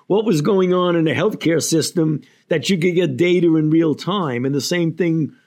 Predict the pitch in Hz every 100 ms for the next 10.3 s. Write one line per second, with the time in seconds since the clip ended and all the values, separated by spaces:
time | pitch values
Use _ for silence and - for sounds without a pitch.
0 | _ 165 160 165 160 127 143 175 196 165
1 | 139 120 - _ - 143 143 123 110 104
2 | - - _ _ _ 247 247 214 202 190
3 | 175 - 151 131 151 147 202 175 175 165
4 | 156 135 151 147 147 131 185 180 139 143
5 | 185 175 - 147 127 113 143 113 - 135
6 | - 139 - - 123 127 123 120 - _
7 | _ _ _ 170 208 320 269 202 175 143
8 | 165 165 254 226 160 120 104 165 202 196
9 | 135 107 147 - - - 160 175 185 156
10 | 120 110 107